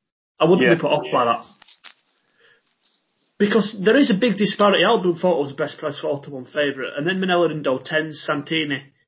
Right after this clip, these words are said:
Speaker 1: elevens, A Plus Tard twelves, and Champ, who might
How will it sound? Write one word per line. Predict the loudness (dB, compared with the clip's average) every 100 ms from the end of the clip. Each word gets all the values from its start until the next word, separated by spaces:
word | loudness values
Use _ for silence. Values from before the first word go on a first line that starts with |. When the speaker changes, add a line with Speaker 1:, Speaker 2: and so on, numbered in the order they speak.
| _ _ _ _
Speaker 1:
elevens, | -2 -2 -2 -6 -8 -16 _ _
A | -4 -4
Plus | -2 -2 -2
Tard | 0 0 0 -4 _ -2
twelves, | 2 2 -2 -10 -20 -20 -8
and | -6 -4
Champ, | 0 2 2 -2 -12 _ _ _ _ _ _ _ _ _ _ -4
who | -2
might | 0 2 2 2 0